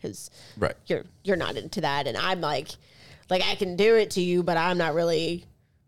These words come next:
Speaker 1: fully, like, I'm kind of devilishly into it, though. I'm not gonna lie. Sorry, honey. <laughs>
Speaker 2: Wait, wait, wait, wait, wait. Hold back. Pump the fucking brakes. So,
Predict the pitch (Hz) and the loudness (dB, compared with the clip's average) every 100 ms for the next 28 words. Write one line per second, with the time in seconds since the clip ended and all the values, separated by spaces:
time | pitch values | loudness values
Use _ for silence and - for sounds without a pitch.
0 | _ - 190 180 170 175 170 170 165 156 | _ -4 0 2 2 2 -2 -4 -4 -4
1 | - 175 170 165 160 165 - 175 151 180 | -4 -2 0 -2 -2 -4 -4 -6 -4 -4
2 | - 190 196 190 196 185 160 170 165 160 | -2 0 2 4 4 2 -2 -4 -4 -2
3 | 165 160 - 160 180 165 214 - - - | -2 -2 -2 0 0 2 2 2 0 2
4 | 523 523 - 539 453 - - 101 76 - | 4 2 4 4 4 0 2 2 2 2
5 | 110 90 90 87 78 - 110 113 95 - | 2 4 4 4 4 4 4 4 2 0
6 | 104 90 - - - - 381 339 339 453 | 0 0 -6 -20 -8 -4 -2 -4 0 0
7 | 453 - 762 784 - _ _ _ _ - | 0 -4 -2 -2 -4 _ _ _ _ -2
8 | 101 - - 73 - 67 73 71 - - | -2 -6 -4 -4 -2 -2 0 0 -2 -2
9 | - 523 - - - _ _ _ _ _ | 0 0 -2 -4 -6 _ _ _ _ _
10 | _ _ _ _ _ _ _ _ _ _ | _ _ _ _ _ _ _ _ _ _
11 | _ _ _ - - - 120 101 87 | _ _ _ -20 -8 0 2 4 4